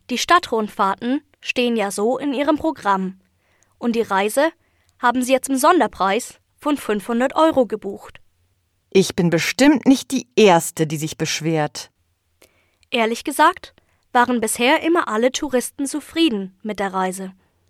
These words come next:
Speaker 1: Sie sehen in nur einer Woche die wichtigsten Sehenswürdigkeiten und haben eine gute Mischung aus Kultur und Landschaft.
Speaker 2: Also,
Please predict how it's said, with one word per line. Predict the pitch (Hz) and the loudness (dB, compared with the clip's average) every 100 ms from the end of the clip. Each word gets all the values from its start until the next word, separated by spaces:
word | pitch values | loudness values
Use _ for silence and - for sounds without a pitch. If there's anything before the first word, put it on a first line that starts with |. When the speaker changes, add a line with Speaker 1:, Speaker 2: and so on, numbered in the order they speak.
| _ _ _ _ _ | _ _ _ _ _
Speaker 1:
Sie | 262 240 | -4 0
sehen | 262 302 | 2 2
in | 262 240 | 0 0
nur | 220 - | -2 -4
einer | 220 277 339 | -2 2 2
Woche | 277 - 285 285 _ _ _ _ | 2 0 -4 -4 _ _ _ _
die | 240 214 | -4 0
wichtigsten | 233 - 320 - - 339 | 0 -2 -8 -6 -4 -2
Sehenswürdigkeiten | 320 330 269 - 208 208 - - 196 - 262 - _ _ _ _ | 0 0 0 -2 -4 -4 -10 -8 -6 -4 -6 -6 _ _ _ _
und | 240 202 | -10 -4
haben | 220 208 | -2 -2
eine | 196 202 | -6 -8
gute | 214 294 339 | -8 -6 0
Mischung | 330 285 311 302 - _ _ - | 0 2 0 -2 -6 _ _ -12
aus | 233 - | -12 -8
Kultur | 226 - 220 247 330 - _ | -8 -8 0 2 2 -2 _
und | - 320 | -6 -2
Landschaft. | 269 214 190 - - - - _ _ _ _ _ _ _ _ _ _ _ _ _ _ _ _ _ _ _ _ _ _ - | 0 0 -2 -10 -16 -20 -20 _ _ _ _ _ _ _ _ _ _ _ _ _ _ _ _ _ _ _ _ _ _ 0
Speaker 2:
Also, | 180 175 170 165 156 160 156 | 2 4 2 0 -4 -4 -2